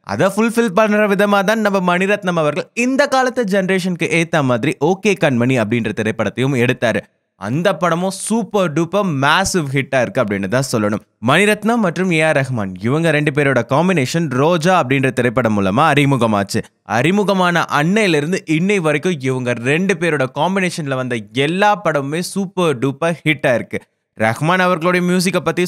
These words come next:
சொல்லணுன்ற அவசியமே கிடையாது. இப்போ நம்ம மணிரத்னம் அவர்கள் கார்த்திகை வச்சு காற்று வெளியிடை அப்படின்ற திரைப்படத்தை டைரக்ட் பண்ணிட்டு இருக்காரு. கிட்டத்தட்ட ஷூட்டிங்லாம் முடிஞ்சிட்டு போஸ்ட் ப்ரொடக்ஷன்ல இருக்க இந்த திரைப்படம் டூ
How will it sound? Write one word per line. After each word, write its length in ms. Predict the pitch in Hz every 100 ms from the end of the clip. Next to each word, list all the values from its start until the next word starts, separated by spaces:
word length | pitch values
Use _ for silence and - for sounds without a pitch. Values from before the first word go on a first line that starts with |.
| -
சொல்லணுன்ற 360 | 156 165 160
அவசியமே 600 | 139 107 143 - 147 143
கிடையாது. 580 | 175 135 123 113 101 - -
இப்போ 320 | 175 - 247
நம்ம 360 | 233 220 208
மணிரத்னம் 420 | 196 208 202 196 190
அவர்கள் 420 | 170 165 214 214
கார்த்திகை 500 | 160 175 196 185 175
வச்சு 380 | 147 - 214 _
காற்று 460 | 190 226 247 233
வெளியிடை 460 | 190 170 147 147 147
அப்படின்ற 300 | 123 135 131
திரைப்படத்தை 500 | 127 127 113 107 180
டைரக்ட் 300 | 151 131 123 -
பண்ணிட்டு 340 | 113 104 101
இருக்காரு. 320 | 98 104 98 - _ _
கிட்டத்தட்ட 500 | - 139 202 208 196
ஷூட்டிங்லாம் 640 | 220 220 185 208 202 208 196
முடிஞ்சிட்டு 420 | 196 202 185 196
போஸ்ட் 380 | 196 190 202 -
ப்ரொடக்ஷன்ல 520 | 165 165 170 135 135
இருக்க 240 | 123 127 120
இந்த 400 | 101 156 208 165
திரைப்படம் 600 | 156 147 - 127 226 233
டூ 140 | 262